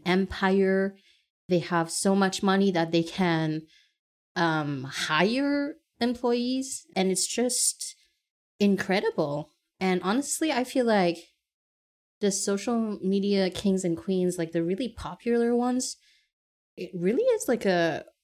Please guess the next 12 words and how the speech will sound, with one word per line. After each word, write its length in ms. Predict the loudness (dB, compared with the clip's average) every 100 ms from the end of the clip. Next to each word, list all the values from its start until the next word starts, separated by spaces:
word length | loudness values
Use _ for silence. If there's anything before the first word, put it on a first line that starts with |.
| _ -8
Hollywood 600 | -4 -2 0 0 0 0 -4
two 160 | -4 -4
point 320 | 0 -2 -2 -4
oh. 460 | -4 -4 -8 -14 _ _ -12
I, 260 | -10 -10 -12 _
I'd 120 | -8 -6
have 140 | -6
to 100 | -4
say, 440 | -4 -4 -8 -12 -20 _ _ _ _ _ _
because 760 | -6 -2 2 2 2 0 -6 -10 _ _ _ _ _
it's 160 | -6 -2
like 320 | 0 -2 -6